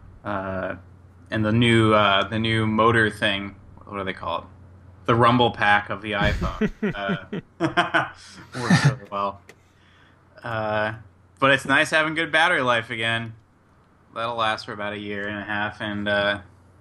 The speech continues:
Speaker 2: Nice.
Speaker 1: yeah. <laughs>
Speaker 2: Yeah.
Speaker 1: That's pretty
Speaker 2: So,
Speaker 1: spooky, I guess.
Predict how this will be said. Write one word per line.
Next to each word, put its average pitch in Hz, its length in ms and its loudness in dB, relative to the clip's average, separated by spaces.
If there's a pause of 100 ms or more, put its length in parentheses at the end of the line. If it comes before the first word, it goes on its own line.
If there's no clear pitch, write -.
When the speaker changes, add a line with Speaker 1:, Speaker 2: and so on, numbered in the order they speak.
(220)
Speaker 2:
Nice. - 440 -6 (480)
Speaker 1:
yeah. 87 140 -12 (340)
<laughs> 320 560 0 (440)
Speaker 2:
Yeah. 98 600 -6 (460)
Speaker 1:
That's - 220 2
pretty 170 240 4
Speaker 2:
So, 131 60 2
Speaker 1:
spooky, 120 400 0
I 117 60 4
guess. 120 420 0